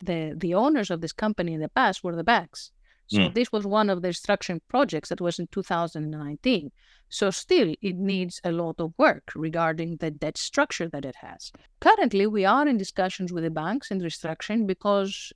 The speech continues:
Speaker 1: as I say, in my career, I have never repaid a bank loan till its end. You usually refinance. You have, like,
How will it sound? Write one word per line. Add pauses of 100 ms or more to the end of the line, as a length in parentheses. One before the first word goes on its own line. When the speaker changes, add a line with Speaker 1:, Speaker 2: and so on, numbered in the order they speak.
Speaker 1:
as
I
say,
in
my
career,
I
have
never
repaid (360)
a
bank
loan (280)
till
its
end.
You
usually
refinance.
You
have,
like,